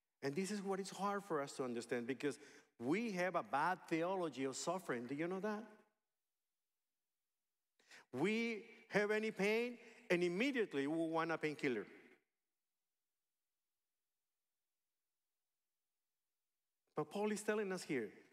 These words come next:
suffering will bring you what you need to stand firm. So don't avoid it. Embrace it and have joy. Exult on it, because something great will come up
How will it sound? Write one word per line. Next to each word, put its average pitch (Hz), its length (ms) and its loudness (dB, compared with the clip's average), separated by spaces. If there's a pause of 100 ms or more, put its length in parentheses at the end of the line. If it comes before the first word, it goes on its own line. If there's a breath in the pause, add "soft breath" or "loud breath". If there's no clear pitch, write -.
suffering 160 880 -2
will 160 140 4
bring 170 360 0
you 170 380 0 (840)
what 123 200 -8
you 147 100 -2
need 135 420 -4 (340)
to 123 80 -6
stand 113 300 -8
firm. 113 340 -10 (1300)
So 175 160 0
don't 196 220 0
avoid 208 400 -2
it. 123 160 -2 (1160)
Embrace 143 460 -2
it 131 160 -2 (880)
and 135 80 -2
have 143 220 -2
joy. 156 380 -2 (1120)
Exult 202 360 0
on 135 140 -4
it, 101 120 -6 (600)
because 151 280 0
something 123 720 -4 (200)
great 127 360 0
will 127 120 0
come 120 240 -4
up 107 160 -2